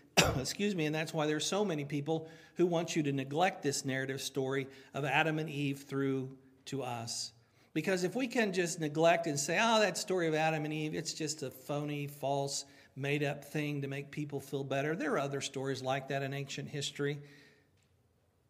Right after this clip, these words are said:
What we're doing is we're dismissing the very narrative context that gives us the ability to make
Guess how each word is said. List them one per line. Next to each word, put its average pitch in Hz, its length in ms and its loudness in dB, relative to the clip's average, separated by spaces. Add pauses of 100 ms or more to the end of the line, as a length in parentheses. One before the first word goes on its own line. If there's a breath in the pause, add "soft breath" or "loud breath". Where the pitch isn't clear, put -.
(880)
What 165 180 2
we're 151 100 2
doing 151 360 2
is 143 140 -2
we're 135 120 -2
dismissing 143 720 0
the 131 60 -6
very 147 220 0
narrative 139 540 0
context 165 800 -4
that 143 220 -4
gives 160 320 0
us 160 140 -2
the 139 160 -2
ability 156 440 0
to 143 80 -2
make 156 380 -4